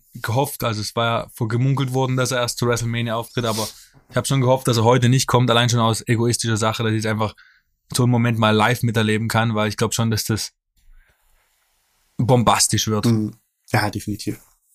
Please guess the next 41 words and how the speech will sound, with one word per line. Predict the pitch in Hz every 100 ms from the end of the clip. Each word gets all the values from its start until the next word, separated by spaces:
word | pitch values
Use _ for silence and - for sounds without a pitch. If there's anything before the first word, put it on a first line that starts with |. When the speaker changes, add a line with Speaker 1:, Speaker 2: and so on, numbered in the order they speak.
| _ _ _ _ _ _ _ _ _ _ -
Speaker 1:
Ähm, | 120 110 110 98 - _ _ _ _ _ _ _
die | -
Frage | - 123 143 120
ist, | 135 -
ähm, | 120 113 104 95 - _ _ _ _ _ _ _ _ _ _ _ -
was | - 135 -
passiert, | - 120 131 127
wenn | 110
es |
nicht | 120 123
Cody | 113 107
Rhodes | 104 101 101
ist? | 98 - _ _ _
Speaker 2:
Ja, | - - -
ich | -
glaub, | - -
darüber | 101 98 98
brauchen | 101
wir | 104
nicht, | 107
Speaker 1:
Gibt's | 117 -
ein |
Speaker 2:
da, | 123
ich | 147
glaub, | - -
damit |
Speaker 1:
Bu-Konzert? | 139 135
Speaker 2:
brauchen | 123 123
wir |
uns | 120 -
nicht | 110
aufhalten. | 104 - 104 101 107 -
Also, | 117 110 101 - - -
das, | 139 - - - _ - - - -
was | -
soll's | 113 -
sein? | - 110
Speaker 1:
Ist | 104
das | 127
Speaker 2:
Ne, | 113 110
also | 113 104 104